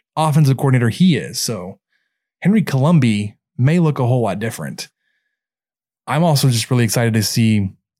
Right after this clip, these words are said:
the rest of the quarterbacks. I think there, there are guys there you can be excited about no matter who it is, whether it's Shuck, Smith, McIver,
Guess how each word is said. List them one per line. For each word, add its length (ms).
the 180
rest 360
of 60
the 80
quarterbacks. 440
I 40
think 140
there, 180
there 200
are 40
guys 320
there 140
you 100
can 120
be 80
excited 280
about 220
no 60
matter 200
who 300
it 80
is, 220
whether 200
it's 100
Shuck, 540
Smith, 800
McIver, 840